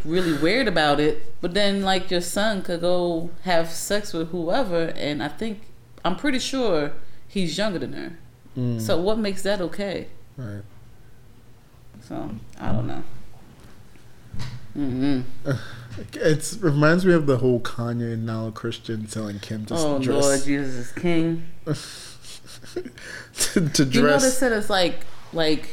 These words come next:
Speaker 1: hitting, like, the Billboard pretty high.
Speaker 2: Well, yeah.
Speaker 1: And it's, like, on the gospel charts and
Speaker 2: Yeah,
Speaker 1: everything.
Speaker 2: well, it's, it's, like,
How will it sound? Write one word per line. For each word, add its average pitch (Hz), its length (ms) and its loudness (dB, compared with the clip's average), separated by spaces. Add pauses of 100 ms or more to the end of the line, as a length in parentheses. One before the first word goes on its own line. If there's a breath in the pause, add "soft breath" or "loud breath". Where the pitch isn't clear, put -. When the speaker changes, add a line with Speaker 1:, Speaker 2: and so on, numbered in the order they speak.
Speaker 1:
hitting, 196 340 0
like, 147 200 0
the 131 60 -4
Billboard 160 540 0
pretty 160 240 -4
high. 147 400 -4 (340 loud breath)
Speaker 2:
Well, 175 180 8
yeah. 196 760 10
Speaker 1:
And 165 120 6
it's, 160 140 4
like, 160 160 2
on 151 120 4
the 127 60 2
gospel 156 420 0
charts 170 320 2
and 156 80 4
Speaker 2:
Yeah, 175 80 6
Speaker 1:
everything. 180 200 4
Speaker 2:
well, 196 340 6
it's, - 400 2 (520)
it's, 185 180 2
like, 269 180 6